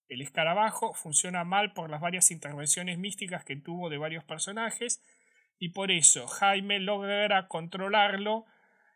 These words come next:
y obtener su ayuda para derrotar este plan y salvar al planeta.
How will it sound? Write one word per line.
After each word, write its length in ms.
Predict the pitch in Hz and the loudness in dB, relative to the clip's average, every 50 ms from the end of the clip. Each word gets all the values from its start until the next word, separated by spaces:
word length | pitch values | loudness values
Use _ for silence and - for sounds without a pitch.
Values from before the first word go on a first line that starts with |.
| _ _ | _ _
y 80 | 156 156 | -8 -8
obtener 340 | 151 151 156 156 170 190 190 | -6 -6 -4 -4 -2 -2 -2
su 140 | - - | 0 2
ayuda 580 | 202 196 - - 233 220 208 202 208 202 - - | 4 4 4 4 2 0 2 2 2 2 2 0
para 220 | - 156 143 139 | 0 0 0 0
derrotar 640 | 147 156 160 170 190 185 - 202 202 196 196 196 196 196 - | 0 0 0 -2 -4 0 4 6 6 6 4 2 -4 -6 -8
este 280 | 190 170 - - 202 | -10 -6 -4 -2 -2
plan 340 | 202 - 220 214 208 220 214 - | 0 2 4 4 4 4 2 0
y 60 | 185 | 0
salvar 340 | 165 - 160 147 139 143 143 | 0 0 2 0 -2 -2 -2
al 140 | 135 135 135 | -2 -4 -6
planeta. 520 | 131 117 117 110 101 98 92 - - - | -8 -10 -10 -10 -12 -16 -18 -20 -20 -20